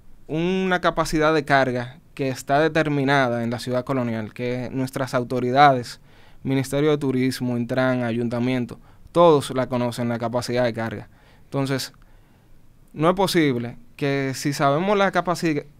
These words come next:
capacidad de carga, no regulemos esa capacidad. Porque mañana entra otro proveedor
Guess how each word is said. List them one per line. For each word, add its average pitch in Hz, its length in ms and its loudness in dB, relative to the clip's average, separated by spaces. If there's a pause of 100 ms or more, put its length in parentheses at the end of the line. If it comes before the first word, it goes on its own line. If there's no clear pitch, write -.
(260)
capacidad 147 640 2
de 139 120 4
carga, 120 420 -4 (160)
no 147 320 2
regulemos 160 640 2
esa 131 180 -4
capacidad. 120 580 -2 (360)
Porque 139 720 2 (540)
mañana 165 720 4 (260)
entra 175 380 4
otro 185 240 0
proveedor 165 540 4